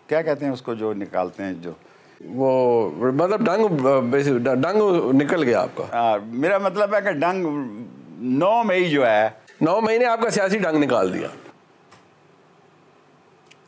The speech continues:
Speaker 1: नौ मई हमारे ख़िलाफ़ या इमरान खान के ख़िलाफ़ जो है, मेरा ख्याल है सबसे ब्लैक डे था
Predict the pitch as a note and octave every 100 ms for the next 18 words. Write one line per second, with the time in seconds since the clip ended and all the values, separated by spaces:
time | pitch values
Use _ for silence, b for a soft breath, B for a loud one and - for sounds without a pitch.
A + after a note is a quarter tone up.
0 | - G2+ B2+ B2+ G#2+ G#2 F#2+ F2+ E2+ F2
1 | E2+ D2 D2+ - _ _ _ _ _ _
2 | - F2 F2 E2 F2 E2+ E2 F#2+ F2 E2+
3 | D#2+ D#2+ D#2 D2+ C2+ B1 - _ b b
4 | b b b - F#2 F2+ F2+ E2+ F2+ -
5 | F#2+ - F#2 D#2+ - F2 F2+ E2+ E2 E2
6 | D2+ - -